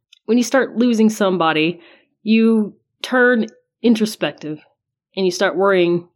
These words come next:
not only about what they're going through, but what you're gonna go through. But this also is a learning experience for, for anybody who's going through it, and that it should put our lives into perspective. And it did for me.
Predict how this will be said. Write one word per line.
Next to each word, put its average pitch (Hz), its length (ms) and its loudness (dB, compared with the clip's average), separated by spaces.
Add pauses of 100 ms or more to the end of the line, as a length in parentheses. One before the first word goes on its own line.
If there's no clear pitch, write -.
(380)
not 196 180 -2
only 202 240 0
about 180 360 -2
what 185 160 -2
they're 196 180 0
going 170 240 -2
through, 170 300 -4
but 170 200 -6 (260)
what 226 160 -2
you're 233 140 2
gonna 175 200 -2
go 156 160 -6
through. 151 340 -8 (800)
But 190 180 -4
this 294 220 0
also 302 440 0
is 185 580 0 (260)
a 196 80 -4
learning 190 400 0
experience 160 720 -6
for, 160 460 -4 (280)
for 160 460 -2
anybody 175 400 0
who's 160 220 -4
going 156 320 -6
through 156 160 -6
it, 147 180 -14 (800)
and 190 160 -2
that 185 240 -2
it 196 100 0
should 226 160 -2
put - 320 -2
our 208 160 2
lives 185 260 0
into 180 200 -6
perspective. 165 560 -10
And 180 100 -2
it 180 120 -4
did 254 200 0
for 233 120 -2
me. 160 340 -2